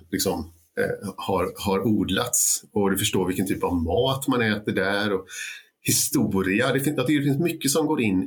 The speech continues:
i vin som inte på samma sätt riktigt finns i, eh, i öl.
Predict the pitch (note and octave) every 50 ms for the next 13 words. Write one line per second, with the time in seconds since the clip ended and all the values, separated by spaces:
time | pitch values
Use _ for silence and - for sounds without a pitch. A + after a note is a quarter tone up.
0 | - - - G2 F#2 F#2 F2+ F2+ F#2+ F#2+ - _ _ - G2 F2+ A#2+ D#3 D#3+ A2
1 | F#2 F2 F2+ F#2 F#2+ - - A2 G#2+ G#2 A#2 C3+ A#2 - - - - - - -
2 | - - C3 A#2+ A2 A2 C3 D#3+ E3+ - - - - - G2+ - - F#2+ - -
3 | - F2 F2 E2+ - - - - - F#2 F2+ F2 F2 F2 F2+ F2+ F#2+ G2 G2 -
4 | _ _ _ - - - _ _ _ _ - G2+ G2 - - D#3+ C3+ F#2 F2+ F#2
5 | G#2+